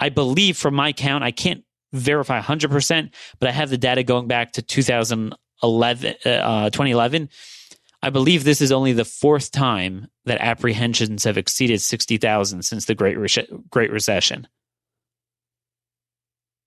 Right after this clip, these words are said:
That's some progress, folks. That is some progress for you. And again, we got the caravan coming,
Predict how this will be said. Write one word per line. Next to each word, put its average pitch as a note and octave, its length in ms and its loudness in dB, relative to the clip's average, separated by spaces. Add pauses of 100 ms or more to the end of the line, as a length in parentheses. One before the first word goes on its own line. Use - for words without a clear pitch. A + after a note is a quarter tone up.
(680)
That's C3 220 -4
some B2+ 180 -4
progress, A2 460 -2
folks. - 420 -6 (720)
That A#2+ 160 2
is G#2 100 0
some B2+ 320 -2
progress G#2 500 -2
for G#2 140 -6
you. G2+ 160 -4 (3000)
And B2 80 0
again, D#3+ 220 0
we C3 80 -4
got A#2+ 160 -2
the - 80 -6
caravan C#3 480 0
coming, C#3+ 460 -2